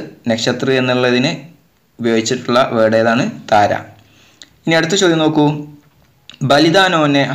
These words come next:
ഹമാരെ ദേശ് കോ സംവാര ഹെ. യേ ആശയ വാലി പങ്ക്തിയാ കവിതാംശ സെ ചുൻകർ ലിഖേ. അപ്പോൾ ബലിദാനോനെ ഹമാരെ ദേശ് കോ സംവാര ഹെ എന്നുള്ള ആശയം വരുന്ന വരികൾ കവിതയിൽ നിന്നും എടുത്തെഴുതാനാണ്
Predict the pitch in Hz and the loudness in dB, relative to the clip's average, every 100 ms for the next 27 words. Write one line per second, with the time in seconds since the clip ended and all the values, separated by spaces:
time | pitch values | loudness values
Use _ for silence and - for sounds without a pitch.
0 | 135 123 127 135 143 127 113 117 - 127 | -2 2 4 4 2 2 0 0 -2 -2
1 | 127 110 101 95 92 - - - - _ | -2 -2 0 2 0 -4 -8 -14 -20 _
2 | _ _ _ _ _ _ 180 220 147 139 | _ _ _ _ _ _ 2 2 2 2
3 | - 180 143 127 131 113 110 113 117 127 | 2 2 4 2 0 -2 -4 -4 -4 -4
4 | - _ - - 127 123 123 123 - - | -12 _ -14 -4 0 2 2 2 -2 -2
5 | 131 - - 110 107 127 104 - 78 - | -4 -2 -2 -2 0 0 0 -4 -10 -14
6 | - _ _ - 143 175 143 - 131 131 | -20 _ _ -6 -2 -2 -4 -4 0 2
7 | 139 147 151 151 165 - - - 139 135 | 4 4 4 2 0 -2 -10 -6 -2 2
8 | 135 147 135 135 135 - 156 - 120 113 | 2 2 2 2 0 -2 -4 -2 -2 2
9 | 110 107 104 107 - - 131 139 139 156 | 2 2 -2 -8 -12 -6 -2 0 2 0
10 | - - - 123 123 - 143 143 113 107 | 0 -6 -2 0 2 2 0 2 0 0
11 | 117 202 - - _ _ - 117 117 117 | 0 -2 -8 -20 _ _ -4 0 0 2
12 | 131 175 - 120 113 117 113 127 110 104 | 0 0 0 0 2 0 0 0 -2 -2
13 | 113 107 110 104 107 | -2 0 -2 -2 -4